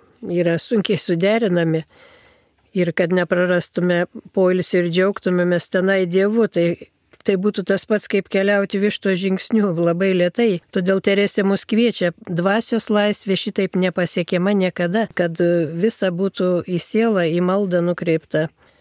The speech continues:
Ir tas noras trokšti, kad visi būtų labai dvasingi, kaip pradžioje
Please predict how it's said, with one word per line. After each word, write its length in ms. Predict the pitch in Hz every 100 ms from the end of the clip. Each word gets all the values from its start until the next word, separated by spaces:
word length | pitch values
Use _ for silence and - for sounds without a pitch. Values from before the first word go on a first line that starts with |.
| _ _
Ir 140 | 196 180
tas 300 | 185 185 202
noras 460 | 208 208 180 - -
trokšti, 600 | 208 226 - - - 180
kad 160 | 190 180
visi 280 | 190 - 202
būtų 260 | 214 202
labai 300 | 190 190 214
dvasingi, 720 | 202 220 - 285 262 190 170 165
kaip 220 | 170 -
pradžioje 640 | 185 175 175 175 175 202